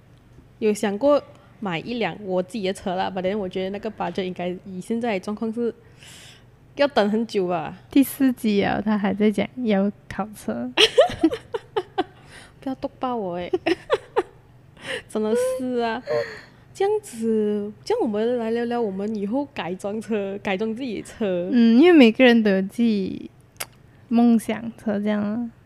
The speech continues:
Speaker 2: 这样 Olivia，你，你的梦想车是哪一辆？
Speaker 1: 我的梦想车其实跟我的身形差不多。<laughs> 就是已经停产了的那个 Volkswagen Beetle。
Speaker 2: 啊。
Speaker 1: 允不落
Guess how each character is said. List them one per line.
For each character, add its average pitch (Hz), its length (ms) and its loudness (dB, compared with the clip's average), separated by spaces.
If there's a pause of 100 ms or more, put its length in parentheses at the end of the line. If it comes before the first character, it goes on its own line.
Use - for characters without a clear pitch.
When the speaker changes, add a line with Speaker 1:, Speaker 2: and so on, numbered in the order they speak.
(140)
Speaker 2:
这 - 120 -2
样 254 120 2
Olivia， 208 420 2
你， 214 300 2 (240)
你 208 120 2
的 208 60 2
梦 233 200 6
想 214 280 -2
车 208 260 -4
是 214 200 -4
哪 214 180 -4
一 233 60 -8
辆？ 240 160 -12 (160)
Speaker 1:
我 233 100 -6
的 233 140 -6
梦 277 200 -2
想 185 200 -6
车 202 120 -8
其 233 220 -4
实 - 140 -4
跟 214 140 -6
我 180 100 -4
的 196 80 -2
身 185 200 -4
形 190 220 -8
差 180 140 -6
不 190 120 -8
多。 196 300 0 (1700)
<laughs> 539 960 0
就 226 160 -6
是 226 720 0 (320)
已 196 80 -6
经 202 220 -2
停 202 340 -4
产 190 260 -6
了 156 140 -6
的 170 80 -6
那 190 140 -4
个 190 280 -2 (140)
Volkswagen 180 800 -6 (100)
Beetle。 156 640 -12 (640)
Speaker 2:
啊。 247 1120 4
Speaker 1:
允 233 80 -2
不 240 140 2
落 226 120 0